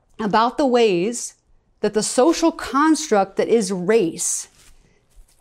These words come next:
has been used, uh, to serve white folks in advantageous ways and has also been used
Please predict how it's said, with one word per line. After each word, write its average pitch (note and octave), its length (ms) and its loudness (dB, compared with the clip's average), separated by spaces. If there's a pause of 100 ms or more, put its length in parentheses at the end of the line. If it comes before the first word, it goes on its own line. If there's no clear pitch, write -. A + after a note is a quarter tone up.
(240)
has A3 480 2
been A3+ 440 2
used, A3+ 720 2 (100)
uh, F3+ 280 0 (140)
to A3 120 -4
serve C4+ 680 2
white A#3+ 360 0
folks - 600 -10 (460)
in F#3+ 140 -2
advantageous G3 720 -2
ways - 640 -6 (560)
and G3+ 100 0
has F#3 80 0
also D4 400 2
been F#3 220 -2
used E3 600 -4